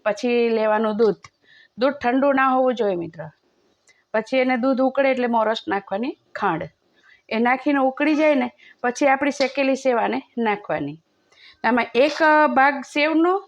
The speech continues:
તો બે ભાગ દૂધનો હોવો જોઈએ, કેમ કે આ ઘઉં છે એટલે પી જશે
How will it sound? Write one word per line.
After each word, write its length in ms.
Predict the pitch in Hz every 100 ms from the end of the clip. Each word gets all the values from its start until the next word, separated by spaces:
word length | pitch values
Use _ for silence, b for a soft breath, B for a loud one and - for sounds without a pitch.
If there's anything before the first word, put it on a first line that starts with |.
| -
તો 80 | 208
બે 180 | 214
ભાગ 280 | 220 220 220
દૂધનો 400 | 202 202 208 208
હોવો 340 | 202 196 285 - _ _
જોઈએ, 360 | - 208 185 170 - B B -
કેમ 100 | 254
કે 80 | 247
આ 40 |
ઘઉં 360 | 214 214 240 247
છે 140 | 214
એટલે 180 | 196 196
પી 300 | 196 240 226
જશે 420 | 175 165 - 151